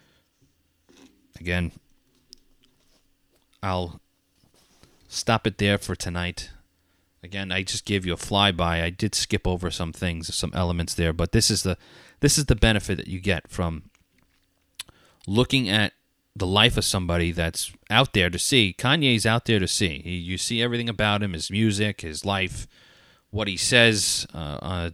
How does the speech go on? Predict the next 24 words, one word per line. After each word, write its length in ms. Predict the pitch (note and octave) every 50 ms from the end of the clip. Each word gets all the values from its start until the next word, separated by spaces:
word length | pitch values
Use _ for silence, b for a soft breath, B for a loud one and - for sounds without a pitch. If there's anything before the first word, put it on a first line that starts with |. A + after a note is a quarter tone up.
| - -
a, 60 | -
on 100 | F2 F2 E2
a 40 |
consistent 480 | - - F#2 - - A#2 G#2 - G2+ F2+
basis, 640 | - G2+ F#2+ F#2 - G2+ F#2 F2 - - - - b b b b b -
who 160 | - C3+ B2+ A#2+
he's 440 | A2+ G#2+ G2 F#2+ F2 - - - - _ _ _ F2+ -
involved 440 | D#2+ F2+ F2 G#2 A2 A#2+ A#2+ A2 A2
with, 320 | A2 G#2+ G#2 - - - b b b b b b b b b b b
and 140 | - F#2+ G2
now 140 | A2 A#2+ C3
you 160 | C3+ B2+ A#2+
see 200 | - - - A#2+
some 200 | G#2+ - G#2+ G2
changes 440 | - - B2 A#2+ A#2 G#2+ G2+ F2+ F2+
in 80 | F2+ F2
his 160 | E2+ D#2+ -
life. 460 | G#2 G#2+ G#2 F#2 E2+ - - - - - - _ _ _ -
Let's 240 | - G2+ - - -
hope 400 | - - C3 C3 C3+ - - - -
and 160 | A#2 G#2+ -
trust 360 | - - A#2 A2 - - -
the 60 | F#2+
best 500 | F2+ - G#2 G2 F#2 - - - - b